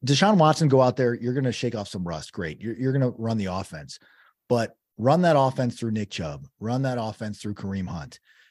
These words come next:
And if there's another game in back-to-back weeks, because the Browns defense surprised the hell out of me against the Buccaneers, if they can get right, it's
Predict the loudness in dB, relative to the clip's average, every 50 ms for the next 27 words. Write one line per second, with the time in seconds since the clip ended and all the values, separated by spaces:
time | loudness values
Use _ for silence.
0 | _ -10 -6 -4 -4 -4 -2 -2 0 0 0 0 0 0 0 0 0 0 -2 -4
1 | -2 -2 -2 -2 -2 -4 -4 -6 -8 -10 _ _ _ _ -8 -6 -6 -4 -4 -4
2 | -4 -6 -6 -6 -4 -4 -4 -4 -4 -6 -6 -6 -6 -6 -8 -8 -8 -6 -6 -8
3 | -8 -8 -8 -4 -2 -2 -2 -2 -2 -4 -4 -2 -2 -2 -2 -4 -6 -8 -8 -10
4 | -12 -12 -16 -16 _ _ _ _ _ _ _ _ _ _ -16 -10 -10 -10 -6 -4
5 | -4 -4 -4 -6 -6 -8 -10 -12 _ -4 -2 0 0 -2 -4 -8 -12 -12 -14 -18
6 | _ _ _ -8 -6 -4 -4 -4 -4 -6 -6 -4 -4 -6 -6 -6 -6 -6 -6 -8
7 | -8 -12 -14 -18 -20 _ _ _ _ _ _ _ _ -10 -10 -6 -2 -2 -2 0
8 | 0 0 0 0 -2 -2 -4 -4 -4 -4 -6 -8 _ _ _ _ _ _ _ _
9 | _ -4 -4 -4 -4 -6